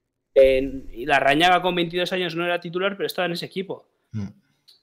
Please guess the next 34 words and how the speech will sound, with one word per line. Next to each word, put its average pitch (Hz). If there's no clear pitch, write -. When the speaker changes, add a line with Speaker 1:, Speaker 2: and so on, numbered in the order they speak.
Speaker 1:
Eran, 180
era 156
esa 190
generación, 202
recordad 160
ahí, 175
estos 180
tenían 180
veinticuatro, 180
veinticinco 185
años, 240
Satruste 170
igual 170
alguno 165
más, 254
pero 233
eran 175
todos 180
esa, 147
esa, 156
esa 170
generación. 160
Y 147
la 143
anterior 156
generación, 185
el 180
único 180
que 175
quedaba 190
era 185
Gaztelu, 180
que 131
ya 139